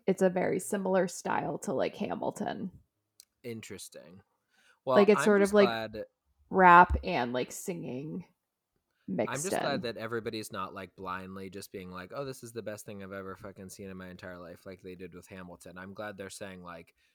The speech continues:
Speaker 2: there are some issues with this.
Speaker 1: But, like, why does this keep happening with Lin-Manuel Miranda?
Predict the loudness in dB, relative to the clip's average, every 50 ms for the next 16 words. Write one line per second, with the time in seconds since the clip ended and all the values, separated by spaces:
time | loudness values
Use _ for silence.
0 | _ _ _ _ _ _ -4 -2 -2 -2 -2 -4 -4 -6 -6 -8 -10 -10 -10 -10
1 | -10 -8 -8 -8 -8 -8 -12 -14 -14 -14 -14 -16 -16 -16 -16 -18 -16 -16 -16 -16
2 | -16 -16 -18 -18 -16 -16 -16 -16 -18 -20 -12 -6 -4 -2 0 0 -2 -2 -4 -4
3 | -2 0 0 0 -2 -4 -4 -6 -6 -2 2 2 2 2 2 4 4 4 6 4
4 | 4 2 2 0 0 0 0 0 0 0 -2 -4 -10 -18 -20 -10 -2 0 2 2
5 | 2 2 2 2 2 2 2 2 2 4 2 2 2 2 2 0 0 0 0 0
6 | 2 0 0 -2